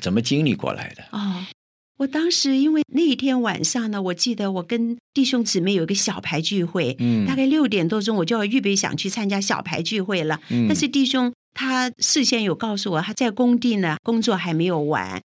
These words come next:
Speaker 1: 是。
Speaker 2: 所以我后来就打个电话到工地去问一下，结果是他的一个同事接的电话，
Speaker 1: 嗯，
Speaker 2: 同事就说，他说他们工地出了一点麻烦啊，
Speaker 1: 嗯。
Speaker 2: 叫我不要紧张。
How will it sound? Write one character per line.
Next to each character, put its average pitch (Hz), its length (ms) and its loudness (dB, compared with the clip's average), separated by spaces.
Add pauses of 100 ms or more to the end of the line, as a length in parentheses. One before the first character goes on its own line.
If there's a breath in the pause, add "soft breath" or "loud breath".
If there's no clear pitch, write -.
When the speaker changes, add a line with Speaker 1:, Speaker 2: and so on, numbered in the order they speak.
Speaker 1:
是。 101 200 -2
Speaker 2:
所 277 120 4
以 254 60 6
我 208 100 4
后 254 120 0
来 233 100 2
就 233 100 0
打 220 200 -4
个 170 80 -6
电 196 180 -2
话 190 140 -4
到 185 120 -2
工 214 220 -4
地 202 140 -2
去 202 120 -2
问 226 220 2
一 175 160 0
下， 147 240 -2 (340)
结 302 140 2
果 262 80 4
是 262 160 0
他 247 180 -4
的 247 80 0
一 233 80 2
个 208 280 -2 (160)
同 196 280 0
事 - 260 2
接 196 260 2
的 180 120 -2
电 165 300 0
话， 156 380 -2
Speaker 1:
嗯， 117 240 2
Speaker 2:
同 202 180 2
事 113 160 0
就 185 160 2
说， 170 300 0
他 190 120 -4
说 185 160 -2
他 196 140 -4
们 190 260 -2
工 214 220 0
地 202 180 0
出 214 220 -2
了 190 100 2
一 175 140 0
点 160 180 -2
麻 156 280 -2
烦 139 260 -2
啊， 139 220 0
Speaker 1:
嗯。 135 80 4
Speaker 2:
叫 240 120 6
我 180 120 2
不 151 100 -2
要 202 180 2
紧 165 300 0
张。 180 300 -2